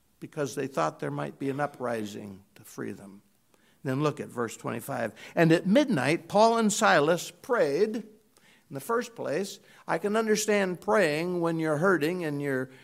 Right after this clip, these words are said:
your, the blood is drying and begin, uh, and they sang. They sang praises unto God,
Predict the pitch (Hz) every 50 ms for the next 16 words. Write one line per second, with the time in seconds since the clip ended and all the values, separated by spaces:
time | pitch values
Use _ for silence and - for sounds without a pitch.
0 | - _ - - 135 131 127 123 123 127 - - 127 131 127 123 151 160 170 160
1 | 151 143 135 123 113 - 143 143 139 135 143 151 160 151 139 127 123 117 127 117
2 | 123 127 127 123 127 127 - - 208 202 147 123 120 120 120 - _ _ _ _
3 | _ _ _ _ _ - 160 156 165 175 175 175 165 160 - - - - - 254
4 | 262 277 269 240 160 127 117 101 98 98 98 - _ _ _ _ _ _ _ _
5 | _ _ _ _ _ _ _ _ _ _ _ _ _ _ _ _ _ _ _ _
6 | _ _ _ _ _ _ _ _ - 151 147 143 - - 170 143 131 117 113 104
7 | - - - 170 185 190 190 175 190 175 165 180 180 175 160 190 175 143 127 131
8 | 135 123 107 107 110 107